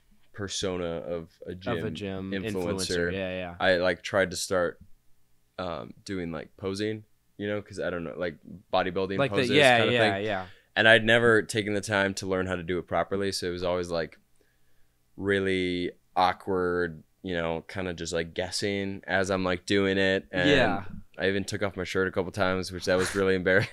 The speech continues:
Speaker 1: <laughs> and looking back, that was
Speaker 2: Yeah.
Speaker 1: like, "Why'd I do that?"
Speaker 2: Well,
Speaker 1: Uh,
Speaker 2: hey, man, your confidence was through the roof at this time, it sounds like.
Speaker 1: Yeah, well, I mean, going through that,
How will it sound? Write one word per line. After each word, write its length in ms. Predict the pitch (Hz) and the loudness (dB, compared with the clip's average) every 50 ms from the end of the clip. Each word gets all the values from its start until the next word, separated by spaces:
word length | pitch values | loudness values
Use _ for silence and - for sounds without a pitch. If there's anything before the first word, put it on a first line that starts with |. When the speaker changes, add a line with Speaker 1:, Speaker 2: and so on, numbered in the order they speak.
| - - - - - | -10 -18 -20 -20 -20
Speaker 1:
<laughs> 280 | - - - - - - | -20 -20 -20 -18 -2 2
and 160 | - 143 151 | 4 8 8
looking 240 | 156 160 147 143 127 | 8 8 8 6 8
back, 300 | 127 127 120 113 110 107 | 10 12 12 10 8 8
that 140 | 117 117 113 | 6 8 8
was 200 | 110 110 107 180 | 8 8 6 8
Speaker 2:
Yeah. 180 | 185 185 180 160 | 8 10 10 10
Speaker 1:
like, 160 | 131 123 120 | 8 6 2
"Why'd 340 | 101 101 101 101 101 98 95 | -4 0 4 6 6 6 6
I 100 | 92 92 | 4 2
do 180 | 87 92 92 | 2 0 0
that?" 300 | 90 90 90 90 92 90 - | 0 2 2 2 2 0 -2
Speaker 2:
Well, 260 | 214 190 214 233 233 226 | 0 6 10 12 12 12
Speaker 1:
Uh, 180 | 120 127 - | 12 12 12
Speaker 2:
hey, 80 | - 185 | 12 12
man, 300 | 151 160 165 170 170 160 | 10 10 10 10 8 8
your 160 | 170 214 311 311 | 6 2 2 2
confidence 540 | - 135 139 170 226 214 214 196 175 - | 4 6 6 6 6 6 2 -2 -2 0
was 160 | 160 156 127 - | -2 -4 -4 -2
through 240 | - 147 180 214 | 0 2 2 4
the 120 | 196 175 143 | 4 4 2
roof 440 | 135 131 151 196 247 254 - - 123 | 4 4 4 4 4 2 0 0 -2
at 160 | 120 117 - | -2 -2 0
this 200 | 117 117 - - | -2 -4 -4 -4
time, 300 | - 131 120 110 110 107 | -4 -4 -4 -4 -4 -6
it 120 | 107 104 | -8 -6
sounds 340 | - 117 113 160 202 190 143 | -2 0 0 0 0 -2 -2
like. 260 | 117 101 98 101 104 - | -2 -2 -2 -4 -4 -8
Speaker 1:
Yeah, 360 | 120 123 131 131 127 120 107 104 | -2 6 8 10 10 10 10 8
well, 360 | 101 110 131 151 151 147 139 | 6 8 10 12 12 12 12
I 100 | 117 139 | 10 8
mean, 380 | 151 151 147 147 139 123 107 120 | 8 8 6 6 4 2 0 4
going 280 | 127 143 156 170 180 | 6 8 8 8 6
through 220 | 160 - 156 143 123 | 4 0 -2 0 4
that, 440 | 123 127 127 127 123 117 - - | 6 8 8 10 8 8 6 2